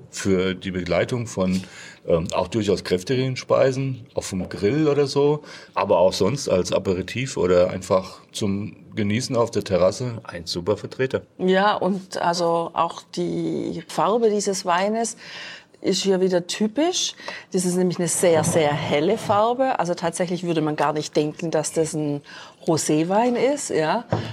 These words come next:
Speaker 2: Und auf mich wirkt er einfach so, dass er am Anfang, wenn ich ihn trinke,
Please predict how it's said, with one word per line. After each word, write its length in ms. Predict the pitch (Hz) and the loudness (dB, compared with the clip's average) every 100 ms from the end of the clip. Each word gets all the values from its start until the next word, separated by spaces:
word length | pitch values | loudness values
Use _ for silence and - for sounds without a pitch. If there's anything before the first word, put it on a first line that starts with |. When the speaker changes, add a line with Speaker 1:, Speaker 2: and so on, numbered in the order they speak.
| - | -6
Speaker 2:
Und 400 | - 175 175 175 - - 57 - - - | 0 2 2 -2 -8 -10 -8 -8 -4 0
auf 200 | 165 202 | 0 0
mich 180 | 226 | 0
wirkt 220 | 269 262 247 | 2 2 2
er 80 | |
einfach 300 | 196 214 214 | 0 0 -2
so, 200 | 196 214 | 0 0
dass 220 | 208 180 190 | 2 0 0
er 120 | - | -2
am 140 | 180 | -2
Anfang, 500 | - 165 220 247 240 | -2 -2 -2 -2 0
wenn 120 | 202 | 0
ich 140 | 190 190 | -2 -2
ihn 200 | 185 165 | -4 -4
trinke, 720 | - 175 220 226 247 254 262 | -2 0 0 -2 -4 -2 -4